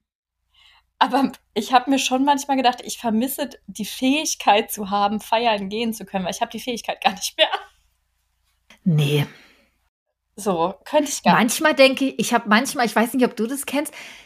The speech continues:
Speaker 2: ich hab manchmal schon so, ich weiß gar nicht genau, ich bin gerade überlegen, die letzte Situation, ja doch, dann waren wir irgendwie mit Freunden unterwegs und dann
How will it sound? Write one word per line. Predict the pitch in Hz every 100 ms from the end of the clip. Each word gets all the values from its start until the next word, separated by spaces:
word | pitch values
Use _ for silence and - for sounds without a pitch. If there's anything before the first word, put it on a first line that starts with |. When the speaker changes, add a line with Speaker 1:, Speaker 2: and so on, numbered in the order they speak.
| -
Speaker 2:
ich | 214
hab |
manchmal | 208 254 254 233
schon | 240 262
so, | 254 254 254 247 247 - _ _ _ _ - _ - _ -
ich | -
weiß | 165 269 -
gar | 233
nicht | 247 240 -
genau, | 214 202 208 214 - _ _ _ _ _
ich | - -
bin | 214
gerade | 214 233
überlegen, | 208 202 220 214
die |
letzte | 196 220 208
Situation, | 196 214 202 - 202
ja | 220 220
doch, | 247 233
dann | 214 214 202 - -
waren | 202 208 233
wir | 220
irgendwie | 208 196
mit | 202
Freunden | - 220 220 214
unterwegs | 196 180 240 269 269
und | 220 185
dann | 196 196 196